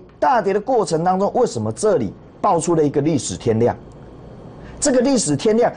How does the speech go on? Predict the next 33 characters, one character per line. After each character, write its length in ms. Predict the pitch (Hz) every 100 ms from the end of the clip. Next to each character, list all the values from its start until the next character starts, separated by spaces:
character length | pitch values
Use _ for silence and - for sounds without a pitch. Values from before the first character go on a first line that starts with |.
| -
它 140 | - 269
的 80 | 240
买 280 | 170 131
盘 240 | 120 135 143
不 80 | 160
是 120 | 220
普 200 | - 101
通 220 | 117 139
人 180 | 110 85
哦， 120 | 82 - - - - - - - - - - - - - - - - - - -
它 100 | 247
是 120 | 285
我 160 | 202
们 120 | 143 147
很 240 | - 139
多 160 | 170 226
市 240 | - 240
场 160 | 156 123
上 200 | 208 170
的 80 |
大 280 | 139 240 170
户、 240 | 143 214 120 - - -
主 220 | 143 135
力 200 | 220 - - -
跟 180 | 202 226
谁？ 320 | - 135 101 - - - - - - - - - - - - - - -
跟 140 | 190 214
我 140 | 151
们 120 | 117
的 60 | 120
国 180 | 120 117
家 180 | 120 -
队， 200 | 135